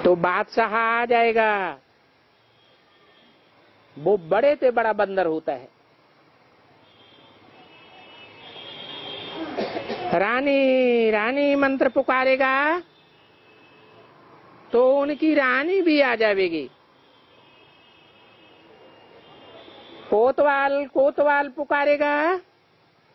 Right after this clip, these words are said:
तो कोतवाल आ जाएगा।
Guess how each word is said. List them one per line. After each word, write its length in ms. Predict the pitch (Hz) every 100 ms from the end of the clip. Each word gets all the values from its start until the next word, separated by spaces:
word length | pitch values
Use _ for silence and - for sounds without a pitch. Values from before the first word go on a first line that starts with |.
| _ _ _ _ _ _ _ _
तो 100 | 233
कोतवाल 760 | 233 233 233 294 302 311 240 214
आ 100 | 196
जाएगा। 420 | 180 175 156 143